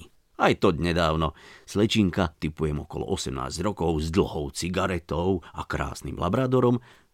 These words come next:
ani sa neobzrela, ako sa jej psík prehol a vykonal si potrebu. Nebol som ľahostajný a upozornil som ju, že aha, tam. A ona, že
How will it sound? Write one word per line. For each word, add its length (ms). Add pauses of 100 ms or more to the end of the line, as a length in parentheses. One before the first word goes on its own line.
(140)
ani 220
sa 160
neobzrela, 800
ako 160
sa 160
jej 160
psík 320
prehol 400
a 240
vykonal 400
si 160
potrebu. 480 (240)
Nebol 260
som 140
ľahostajný 720 (240)
a 80
upozornil 560
som 240
ju, 80
že 240 (160)
aha, 400 (320)
tam. 320 (240)
A 160
ona, 160
že 160